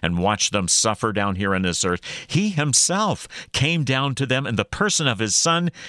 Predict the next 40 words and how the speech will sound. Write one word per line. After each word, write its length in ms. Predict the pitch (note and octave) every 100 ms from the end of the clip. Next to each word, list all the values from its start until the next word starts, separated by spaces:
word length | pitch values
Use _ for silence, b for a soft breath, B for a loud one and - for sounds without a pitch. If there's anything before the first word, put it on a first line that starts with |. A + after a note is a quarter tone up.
| B -
Jesus 600 | E2 F#3 G3+ C3+ A#2+ -
Christ. 520 | - C#3 D3 - - B B B B
He 140 | B2+
came 340 | - B2 A#2 -
all 300 | G3+ B3 B3
the 120 | F3+ D#3+
way 220 | C#3+ C3
down 340 | A#2+ A#2+ A2
from 260 | - A2 F#2+
heaven 480 | G#2+ A#2 G2 D2+ - _
and 240 | G2 G2+ E2
bore 240 | C3+ D3+
your 240 | B2+ C3 B2
sins 480 | - C#3+ A#2 G2+
on 180 | A2 G#2
the 120 | G2
cross 540 | - B2 A#2 G#2 - - B B B B
so 220 | - A#2+
that 180 | G#2 G2+
you 120 | G#2+
would 180 | G#2 F#2
not 220 | G2+ F#2
have 260 | E2 F2 -
to 100 | F#2
bear 260 | E2 F2 F2
them 300 | D#2+ D#2 D2 B B B
and 140 | F2+
so 180 | - G#2
that 160 | F#2 F2
you 140 | A2
would 180 | F#2 E2+
be 140 | F2
free 440 | - A#2+ C3 C2+ - _ -
from 300 | - B2 A2
them 380 | D#2+ C#2 C#2+ D2
for 300 | - F#2 E2
eternity. 580 | F2 - E2+ C#2+ C#2+ C#2+
The 120 | E2+
Bible 340 | F2 G#2+ F#2+ F2+
says 400 | - F2+ E2